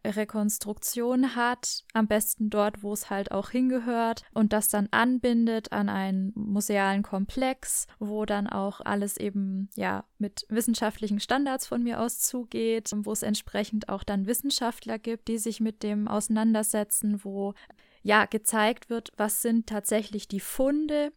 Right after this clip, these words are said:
im anderen Bereich, wie hat es damals in echt funktioniert und dann eben am besten noch selber anfassen und mitmachen.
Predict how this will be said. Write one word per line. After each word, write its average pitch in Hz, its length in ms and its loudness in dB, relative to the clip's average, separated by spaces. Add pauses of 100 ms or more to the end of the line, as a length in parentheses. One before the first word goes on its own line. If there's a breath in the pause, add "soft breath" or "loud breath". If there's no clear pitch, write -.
(160 soft breath)
im 214 160 2
anderen 220 460 2
Bereich, 202 560 0 (380 soft breath)
wie 254 480 0 (460)
hat 226 280 2
es 214 120 -2
damals 208 560 0 (380)
in 220 140 4
echt 247 320 2
funktioniert 247 1000 2
und 233 240 0
dann 226 180 2
eben 226 320 -2
am 214 160 2
besten 208 420 0
noch 208 280 -2
selber 214 460 2
anfassen 208 560 2
und 190 200 0
mitmachen. 185 640 -4